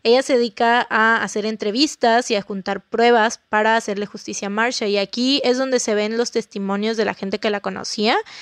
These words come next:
y videos que documentan la vida de Marsha. También aquí hay como teorías de lo que pudo haber sucedido. No, no lo tomé mucho aquí. Si ustedes, este, se interesan en el caso, pueden ir a ver ese documental.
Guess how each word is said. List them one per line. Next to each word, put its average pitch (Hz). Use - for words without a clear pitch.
y 277
videos 240
que 233
documentan 202
la 196
vida 190
de 190
Marsha. 208
También 202
aquí 226
hay 220
como 233
teorías 220
de 254
lo 220
que 208
pudo 214
haber 214
sucedido. 220
No, 233
no 254
lo 320
tomé 240
mucho 254
aquí. 233
Si 240
ustedes, 233
este, 208
se 196
interesan 196
en 226
el 196
caso, 202
pueden 196
ir 196
a 190
ver 196
ese 202
documental. 196